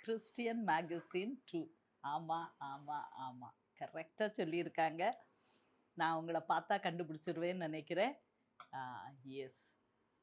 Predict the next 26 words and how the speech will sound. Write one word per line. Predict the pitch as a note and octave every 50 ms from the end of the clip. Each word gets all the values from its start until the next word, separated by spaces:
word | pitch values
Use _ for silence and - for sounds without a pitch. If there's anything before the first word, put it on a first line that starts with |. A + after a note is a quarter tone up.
| _ _ -
ஓகே. | C#3 B2+ A#2 C3 _ - E3+ E3+ - -
எங்க | - D#3+ D#3 D#3
அம்மா | D3+ D#3 E3+ F#3 E3+
எனக்கு | E3 D#3+ D3+ D3 C#3 -
நிறையா | D3 D3+ D3+ D3 D#3 D#3+ D3+ A3 B3 D4 D#4 D4+ C4+ A3 F3 D#3 A2 D#2+ - - A2
விஷயங்களை | A#2+ D#3+ - - - F#3 E3 D#3+ E3+ D#3+ D#3 D3+ C3+ A2+ A2 - - _
எனக்கு | - - C#3 D3 C3+ C#3+ C#3
சொல்லி | - F3 E3 E3 F3
கொடுத்தார்கள். | E3+ E3 D#3 F#3 - - D#3+ D3+ C#3+ B2+ E3+ G3+ A3+ - - - - - _
ஆனால் | - F#3+ G3 G#3 G3+ G3 F#3+
அம்மா | F3 - F3+ G3+ A#3+ B3+ C#4 D4 C#4+ C#4+
சொல்லி | C#4 C#4 - F#3+ F3+ F#3+ A3 A3+ G3
கொடுத்து | - F#3+ F#3 G3 F#3+ - C4 C#4 D4+ C#4 G#3
நான் | F3 E3 E3+ F3+ F3+
மறுத்த | F3 E3+ E3+ F3 G#3+ B3 - - C#4+ C4+
விஷயம் | A3 G3 F#3+ - - G#3 G#3 A3 A#3 B3+ - - _
ரிலிஜன். | - C#3+ D3 D#3 D3+ E3+ F3 D#3+ C3+ F3 D3+ - - _ _ _ _ _ _ _
I | - D#3+ D#3+
am | D#3+
not | D#3+ D#3 D3+ D#3+ D#3 -
a | G#3+ G3+ F#3
religious | E3+ D#3+ D3 D#3+ E3+ E3 D3 C3+ D#3 D#3+ D#3 - - - _
person | - D3+ D3 C#3+ - - F3+ G#3+ C#4 - _ _ _ -
at | D3+ - - -
all. | E3 D#3 D#3+ D3+ A#2+ - _ _ _ _ _ _ _ _ _ _
ஓகே, | - C3 C3 - - F3 A3+ D4+